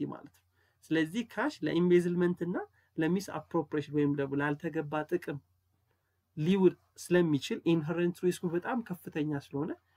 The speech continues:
ካሽን ኦዲት ማድረግ ቅድም እንዳለው ሚስ ስቴትመንት ኦፍ ፋይናንሻል ስቴትመንትን በቀላሉ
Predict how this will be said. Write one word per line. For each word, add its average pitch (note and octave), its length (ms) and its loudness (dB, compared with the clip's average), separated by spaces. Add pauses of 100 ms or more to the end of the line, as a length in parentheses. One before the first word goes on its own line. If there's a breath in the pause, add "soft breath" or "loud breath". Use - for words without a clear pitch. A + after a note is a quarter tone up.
(280)
ካሽን F3 400 -4
ኦዲት D3 300 -2
ማድረግ D#3+ 340 -4 (500)
ቅድም C#3+ 300 -2
እንዳለው C#3+ 400 -2
ሚስ E3+ 240 0
ስቴትመንት D3+ 480 -6
ኦፍ D3 100 -4
ፋይናንሻል C#3 440 -6
ስቴትመንትን C#3+ 540 -6
በቀላሉ C#3+ 500 -8